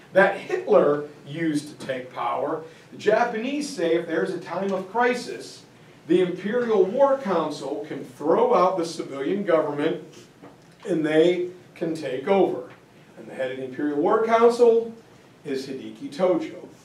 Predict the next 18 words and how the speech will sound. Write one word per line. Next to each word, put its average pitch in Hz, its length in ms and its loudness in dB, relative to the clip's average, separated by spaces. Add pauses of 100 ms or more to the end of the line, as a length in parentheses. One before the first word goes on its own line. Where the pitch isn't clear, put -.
When 226 260 4
they 247 200 12
are 226 220 8
legally 269 600 0
summoned 262 760 2 (180)
by 160 220 0
Prince 185 440 -6
Konya, 220 960 0 (720)
Tojo 202 600 6
says, 170 420 2
"Konya, 254 720 6 (1200)
you're 190 220 10
out, - 400 8 (260)
but - 180 -2
I'm 220 180 6
the 185 120 4
Emperor's 180 400 2
brother." 165 380 2